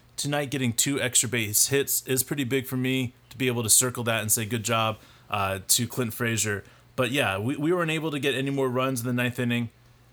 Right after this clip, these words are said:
Um, so just a great job again by Michael King closing it out for us.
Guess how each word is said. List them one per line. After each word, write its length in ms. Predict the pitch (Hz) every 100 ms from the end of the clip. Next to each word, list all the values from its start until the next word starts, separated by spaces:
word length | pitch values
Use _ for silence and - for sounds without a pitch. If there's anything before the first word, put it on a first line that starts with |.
| -
Um, 460 | 113 110 104 90 87 - - - -
so 480 | - - 131 123 107 - 123 -
just 240 | - 156 196
a 60 |
great 260 | 151 147 120
job 260 | 135 135
again 260 | 123 139 143
by 120 | 120
Michael 320 | 110 127 135
King 300 | 120 135 139
closing 380 | - 127 123 123
it 100 | 117
out 160 | 120 117
for 160 | 131
us. 380 | 127 123 - -